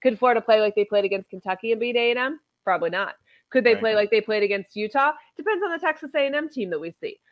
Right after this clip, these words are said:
Speaker 1: The one that we've, that we saw last week? Yeah. If, if they pull it together, and that's the other thing too, is that all of these other teams that look like crapshoots to us are teams that are really talented. Like, when you look at rosters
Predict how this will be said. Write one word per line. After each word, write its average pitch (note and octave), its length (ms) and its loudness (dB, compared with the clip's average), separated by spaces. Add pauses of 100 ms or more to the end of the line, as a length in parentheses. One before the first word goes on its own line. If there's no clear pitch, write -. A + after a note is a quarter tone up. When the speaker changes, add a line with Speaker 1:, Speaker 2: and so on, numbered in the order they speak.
Speaker 1:
The A3+ 80 2
one A3 200 4
that G#3+ 100 -2
we've, G#3 200 0 (160)
that G#3+ 120 4
we G3+ 100 2
saw G3 220 0
last F#3+ 340 -2
week? E4+ 280 -8 (120)
Yeah. - 320 2 (640)
If, C4+ 180 2 (200)
if B3+ 180 2
they A3 220 4
pull C4+ 240 4
it C#4 100 2
together, C#4+ 300 2
and D4 80 2
that's F4+ 200 0
the D4 100 0
other B3+ 180 2
thing A3 220 -6
too, D4+ 220 -6
is G#3+ 100 0
that A3+ 120 0
all C4+ 200 4
of D4 100 0
these C4+ 180 -6
other A3+ 200 0
teams A#3+ 400 -8
that F#3+ 180 -2
look A3+ 260 -6
like G3 240 -2
crapshoots A#3 560 -6
to G3+ 100 -6
us F3+ 200 -2 (640)
are C#4+ 220 8
teams D4 400 -6
that B3+ 80 0
are G3+ 120 0
really G3 280 -4
talented. F#3 640 -6
Like, E3+ 200 -4 (960)
when G#3+ 260 0
you A#3 120 -4
look B3+ 200 4
at F#3+ 180 2
rosters F#3 760 2